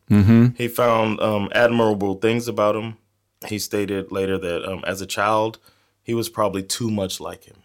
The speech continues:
Speaker 2: I was probably too much like him.
Speaker 1: Like his dad?
Speaker 2: Yeah, like my dad. Very
Speaker 1: Okay.
Speaker 2: stubborn, and that's, perhaps that's what he couldn't deal with.
Speaker 1: Uh-huh, uh-huh.
Speaker 2: Like,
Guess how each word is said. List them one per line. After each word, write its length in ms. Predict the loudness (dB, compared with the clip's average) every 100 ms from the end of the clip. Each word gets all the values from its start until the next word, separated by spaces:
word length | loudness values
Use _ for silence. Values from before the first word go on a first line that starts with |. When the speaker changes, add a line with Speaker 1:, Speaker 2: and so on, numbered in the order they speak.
| _ _ _
Speaker 2:
I 40 | -14
was 100 | -10
probably 280 | -8 -8
too 200 | -8 -8
much 260 | -8 -8 -10
like 200 | -14 -14
him. 120 | -20 -20 _ _ _ 2
Speaker 1:
Like 200 | 4 6
his 100 | 2
dad? 340 | 6 6 6 4
Speaker 2:
Yeah, 260 | 0 -2 -4
like 120 | -8 -8
my 80 |
dad. 320 | -8 -8 -8 0
Very 120 | 2
Speaker 1:
Okay. 120 | 4 4
Speaker 2:
stubborn, 520 | 6 4 4 2 -2 -12 _ _ -8
and 240 | -6 -4
that's, 180 | -4 -4 -8 -6
perhaps 380 | -2 -2 -2 -2
that's 280 | -4 -4
what 120 | -8 -8
he 40 |
couldn't 300 | -8 -8 -8 -8
deal 180 | -8
with. 340 | -10 -18 -20 -20 _ _ -2
Speaker 1:
Uh-huh, 340 | 4 4 4 2 -4 _
uh-huh. 260 | 0 2 2
Speaker 2:
Like, 240 | 0 -6